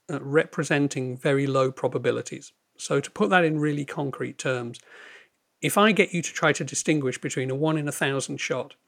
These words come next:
and a one in a million shot, actually people are not very good at doing it.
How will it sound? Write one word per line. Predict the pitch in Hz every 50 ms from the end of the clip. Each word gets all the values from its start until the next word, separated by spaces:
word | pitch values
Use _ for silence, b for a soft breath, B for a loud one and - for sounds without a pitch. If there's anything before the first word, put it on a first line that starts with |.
| _ _ _ _ _ _ _ _
and | - 151 151
a | 151
one | 139 143 139 135
in | 139 135
a | 135
million | 139 143 139 131 131 123 120
shot, | 120 - - 143 120 120 - - _ _ b b b b b b b b b b -
actually | 160 180 214 - - - 233 208 196
people | 175 - - 185 165 - 165
are | 151
not | 156 156 147 151
very | 151 143 143
good | 139 147 135
at | 123 123
doing | 135 120 117 107
it. | 107 -